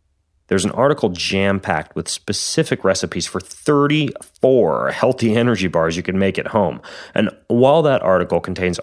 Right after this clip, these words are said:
all the instructions you need to whip up a batch of energy bars, in this episode, I'm providing you with a list of some of the best, most nutrient-dense ingredients to have on hand to include in your homemade energy bars, or even to look for on the label of an energy bar that you might buy.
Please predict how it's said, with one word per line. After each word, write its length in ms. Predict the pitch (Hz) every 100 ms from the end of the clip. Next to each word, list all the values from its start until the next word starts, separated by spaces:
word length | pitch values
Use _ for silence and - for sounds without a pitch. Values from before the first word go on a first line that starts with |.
| -
all 200 | 117 123
the 120 | 123
instructions 480 | 98 92 92 98 85
you 80 |
need 180 | 90 85
to 80 | 82
whip 300 | 80 120 120
up 160 | 107 -
a 80 |
batch 320 | - 85 92 -
of 100 | 80
energy 320 | 80 78 80
bars, 380 | - 58 62 - - -
in 220 | - 98
this 240 | 131 214 -
episode, 400 | 123 117 110 101
I'm 180 | 104 113
providing 400 | 151 120 95 92
you 80 |
with 140 | 87 85
a 40 |
list 280 | 80 78 -
of 80 | 92
some 140 | 95
of 40 | 90
the 80 |
best, 480 | 82 80 78 82 - - - -
most 340 | 95 98 -
nutrient-dense 640 | 107 101 - 92 73 87 - - -
ingredients 920 | 110 98 90 92 110 196 208 90 80
to 80 | 90
have 240 | - 85
on 120 | 80 80
hand 340 | 82 78 85
to 140 | 110
include 520 | 104 98 - 202 202 98
in 80 |
your 120 | 87 85
homemade 340 | 85 87 101
energy 320 | 135 131 87
bars, 380 | 78 57 50 - - - -
or 60 | 117
even 240 | 180 214
to 220 | - 135 107
look 300 | 101 190 -
for 300 | - 85 87
on 80 |
the 80 | 85
label 500 | 82 98 92 - 80
of 120 | 85
an 100 | 90
energy 380 | 87 85 87 110
bar 260 | 92 71 85
that 160 | 95
you 100 | -
might 340 | 107 69 62 98
buy. 360 | 123 90 -